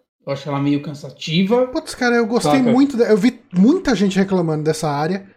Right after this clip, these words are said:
Speaker 2: e eu gostei muito dela, eu gostei muito da exploração
Speaker 1: Eu gos-,
Speaker 2: dela.
Speaker 1: eu gostei dos inimigos, eles dão uma,
Speaker 2: É uma
Speaker 1: dificuldade
Speaker 2: dinâmica
Speaker 1: diferente
Speaker 2: diferente,
Speaker 1: e tal.
Speaker 2: né?
Speaker 1: É, mas eu achei ela um pouco longa. Ela, eu encurtaria,
Speaker 2: Hum.
Speaker 1: eu tiraria um pouquinho dela e colocaria um pouquinho mais no castelo. O castelo eu achei meio curto.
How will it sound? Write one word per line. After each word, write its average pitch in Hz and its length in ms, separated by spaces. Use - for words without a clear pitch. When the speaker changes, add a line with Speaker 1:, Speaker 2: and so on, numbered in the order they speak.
Speaker 2:
e 170 60
eu 202 60
gostei 202 300
muito 202 360
dela, 175 340
eu 151 100
gostei 165 300
muito 214 140
da 233 80
exploração 208 600
Speaker 1:
Eu 196 60
gos-, - 20
Speaker 2:
dela. 170 340
Speaker 1:
eu 220 80
gostei 254 400
dos 233 220
inimigos, 214 640
eles 156 360
dão 151 200
uma, 147 960
Speaker 2:
É - 40
uma 208 80
Speaker 1:
dificuldade 214 160
Speaker 2:
dinâmica 247 420
Speaker 1:
diferente 202 460
Speaker 2:
diferente, - 40
Speaker 1:
e 190 80
tal. 160 100
Speaker 2:
né? 190 80
Speaker 1:
É, 151 240
mas 190 220
eu 214 100
achei 208 200
ela 208 120
um 208 60
pouco 220 260
longa. 135 400
Ela, 160 380
eu 170 120
encurtaria, 165 480
Speaker 2:
Hum. 160 120
Speaker 1:
eu 151 60
tiraria 220 320
um 247 40
pouquinho 233 280
dela 202 180
e - 20
colocaria 208 260
um 180 60
pouquinho 190 220
mais 170 120
no 156 60
castelo. 151 560
O 165 60
castelo 208 340
eu 202 40
achei 202 140
meio 170 200
curto. - 440